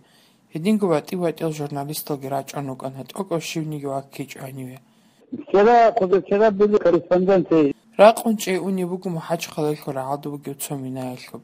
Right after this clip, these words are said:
Speaker 1: ებ აქცია უწურეს ბიცუხი, ეს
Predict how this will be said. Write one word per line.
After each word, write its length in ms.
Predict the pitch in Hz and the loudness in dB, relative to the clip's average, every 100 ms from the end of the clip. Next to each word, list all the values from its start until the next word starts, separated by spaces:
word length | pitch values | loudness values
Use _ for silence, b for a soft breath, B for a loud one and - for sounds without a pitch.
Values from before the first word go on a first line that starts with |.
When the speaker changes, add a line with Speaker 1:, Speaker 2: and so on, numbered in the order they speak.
| _ | _
Speaker 1:
ებ 180 | - 202 208 | -2 0 2
აქცია 520 | 185 180 - 196 175 | 2 2 -4 -4 -2
უწურეს 460 | 156 151 - 165 160 | -4 -4 -4 -4 -4
ბიცუხი, 500 | 151 151 156 - 196 196 b b b b b 170 | -8 -10 -12 -6 -6 -6 b b b b b -2
ეს 160 | 180 | -2